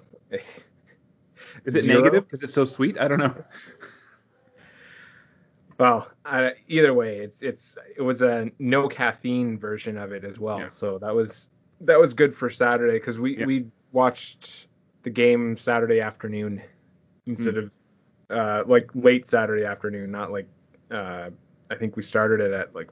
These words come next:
Speaker 1: You
Speaker 2: four
Speaker 1: watched it Sat-,
Speaker 2: or
Speaker 1: the game
Speaker 2: something.
Speaker 1: on, oh, oh, the, the Saturday game, yeah. No, I was gonna say for, for, for, um, Thursday after my water, I, I, because I hydrated, I had to dehydrate, so I had pretzels after that too. So that was, that was, that's an important note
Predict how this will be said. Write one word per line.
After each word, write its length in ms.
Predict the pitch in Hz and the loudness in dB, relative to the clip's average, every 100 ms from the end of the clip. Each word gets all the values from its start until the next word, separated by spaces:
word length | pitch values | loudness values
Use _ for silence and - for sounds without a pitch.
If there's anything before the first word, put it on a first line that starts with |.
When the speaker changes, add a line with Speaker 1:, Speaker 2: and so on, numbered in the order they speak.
| 131 | 0
Speaker 1:
You 120 | 131 | 4
Speaker 2:
four 100 | 135 | 4
Speaker 1:
watched 160 | 98 | 2
it 100 | 143 | -8
Sat-, 220 | - 123 104 | -4 -4 -4
Speaker 2:
or 40 | |
Speaker 1:
the 60 | 127 | -6
game 240 | 117 127 | -6 -6
Speaker 2:
something. 240 | 156 147 - | -6 -8 0
Speaker 1:
on, 140 | 147 151 | 2 4
oh, 40 | |
oh, 40 | 143 | 4
the, 140 | 135 | 2
the 100 | 113 | -2
Saturday 280 | 110 113 107 | -6 -6 -8
game, 120 | 104 | -12
yeah. 80 | 110 - - _ | -16 -18 -20 _
No, 100 | 135 | 4
I 40 | |
was 120 | 135 135 | 4 4
gonna 120 | 151 | 0
say 160 | 151 | 2
for, 260 | 139 135 131 - | 2 0 -4 -2
for, 200 | 131 123 | -4 -4
for, 440 | - 127 123 - | -6 -4 -4 -4
um, 360 | 117 113 110 110 - _ _ _ | -4 -4 -6 -10 -16 _ _ _
Thursday 600 | 147 185 202 131 107 113 - _ _ _ | 4 4 2 0 0 -2 -12 _ _ _
after 220 | 120 131 | -4 -4
my 120 | 120 110 | -4 -2
water, 420 | 117 117 107 107 | 0 0 0 -2
I, 40 | 87 | -4
I, 120 | 117 - - - - | -6 -8 -14 -14 -10
because 240 | 127 143 | -2 2
I 80 | 131 | 4
hydrated, 420 | 120 131 147 160 | 4 2 0 0
I 60 | 127 | 0
had 100 | 123 | 0
to 100 | 117 | -4
dehydrate, 800 | 110 123 127 135 139 139 143 - - _ _ | -8 -6 -4 -2 -2 -2 -6 -8 -20 _ _
so 120 | 139 | -4
I 20 | |
had 180 | 120 120 | -4 -4
pretzels 360 | - 117 107 104 | -8 -8 -8 -10
after 200 | - 107 | -10 -10
that 180 | 98 - | -12 -10
too. 160 | 110 | -14
So 160 | - - | -12 -12
that 100 | 58 | -12
was, 200 | 60 - | -12 -12
that 140 | - | -12
was, 140 | 57 110 - | -12 -14 -12
that's 200 | 110 - | -12 -12
an 40 | |
important 320 | 107 104 101 | -10 -10 -8
note 220 | 104 98 | -10 -12